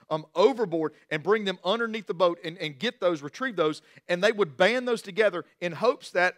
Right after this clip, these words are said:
and these wooden ships wouldn't be absolutely torn apart. And, it, and it, get this mental picture? It's this massive, heavy grain boat with two hundred seventy-six people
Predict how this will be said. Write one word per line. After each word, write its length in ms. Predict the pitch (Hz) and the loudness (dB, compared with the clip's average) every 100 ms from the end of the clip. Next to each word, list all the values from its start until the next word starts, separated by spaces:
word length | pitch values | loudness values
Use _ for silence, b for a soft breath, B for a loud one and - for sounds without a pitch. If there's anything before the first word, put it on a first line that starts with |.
| - | -4
and 120 | 185 | -4
these 160 | 185 147 | -4 -6
wooden 280 | 175 226 | -6 -4
ships 320 | 196 254 214 - b | -6 -4 -4 -4 b
wouldn't 320 | 147 269 247 | -4 -4 -2
be 140 | 208 202 196 | -8 -6 0
absolutely 680 | 220 220 - 214 220 196 | 2 0 -6 -4 -2 -2
torn 280 | 180 220 214 | -6 -6 -6
apart. 320 | 185 220 156 b b | -2 -2 -2 b b
And, 100 | 175 | -6
it, 120 | 247 - - | -6 -6 -6
and 120 | 202 | -6
it, 80 | - _ _ | -8 _ _
get 200 | 165 240 254 | -6 -4 -4
this 140 | 196 | -4
mental 200 | 214 220 | -2 2
picture? 400 | 247 226 254 240 b b - | 2 0 -4 -12 b b -6
It's 180 | 214 - | -6 -4
this 300 | 247 - - _ | -4 -4 -10 _
massive, 720 | 156 185 247 240 - 254 202 - | -4 0 0 0 -4 -6 -6 -16
heavy 480 | - 220 226 233 214 | -2 4 4 2 -8
grain 480 | 160 190 202 208 185 | -8 -4 -4 -4 -2
boat 300 | 156 147 151 | 0 0 -2
with 140 | 147 | -8
two 160 | 247 254 | -6 -6
hundred 180 | 226 | -6
seventy-six 480 | 202 226 202 180 190 | -2 -2 -2 -6 -8
people 440 | - 220 - 143 | -6 -10 -6 -8